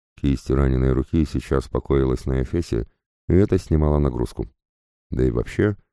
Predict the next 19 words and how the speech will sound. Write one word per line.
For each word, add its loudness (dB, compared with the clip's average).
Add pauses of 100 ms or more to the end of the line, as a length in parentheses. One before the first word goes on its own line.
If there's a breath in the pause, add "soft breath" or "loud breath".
(200)
Оружие 4
придавало 4
уверенности. 2 (560)
Куда 2
больше, 2
чем -2
кобура 0
с -8
разряженным 0
пистолетом. -4 (720)
Но 4
главное, 6
ни 6
то, 2
ни 4
другое 4
не 2
мешало 0
идти. -4